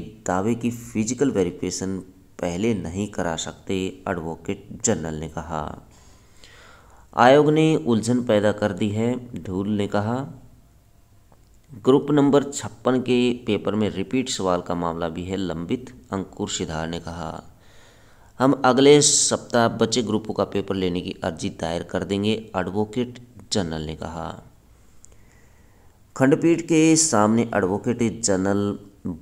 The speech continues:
बलदेव महाजन ने सिंगल बेंच के ऑर्डर के अनुसार सामाजिक आर्थिक मानदंड के अंकों के दावे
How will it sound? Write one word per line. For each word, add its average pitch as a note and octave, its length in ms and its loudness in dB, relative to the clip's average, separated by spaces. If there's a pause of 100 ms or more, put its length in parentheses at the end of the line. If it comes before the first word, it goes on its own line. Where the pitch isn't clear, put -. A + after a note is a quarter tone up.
बलदेव G#2+ 440 2
महाजन F#2 440 -2
ने G2 180 -2
सिंगल A#2+ 500 0
बेंच F2+ 320 -2
के - 140 -6 (120)
ऑर्डर F2+ 220 -2
के F2 100 -8
अनुसार F#2+ 460 -2
सामाजिक A2 560 -2 (120)
आर्थिक F2 380 -4
मानदंड A2+ 680 -2
के A#2+ 160 0 (160)
अंकों E2+ 340 -8
के F#2 280 -4 (280)
दावे A2 320 0